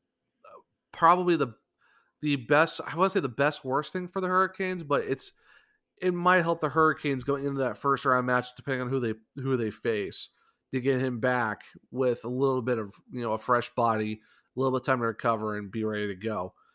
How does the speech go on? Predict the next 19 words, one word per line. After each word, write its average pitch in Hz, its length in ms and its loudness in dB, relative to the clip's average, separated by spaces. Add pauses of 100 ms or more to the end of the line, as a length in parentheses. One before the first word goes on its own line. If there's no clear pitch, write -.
(180)
So 104 300 -2
luckily, 151 420 4
Freddie 165 300 4
Andersen 160 300 0
isn't 151 220 -2
gonna 151 80 0
be 151 120 4
out 143 100 4
for 156 80 -2
the 147 60 0
playoffs. 127 520 4
He 127 80 -2
will 135 140 0
be 139 80 0
back 131 320 4
next 127 300 -6
week, 127 400 -4 (460)
hopefully 147 500 2
for 139 500 2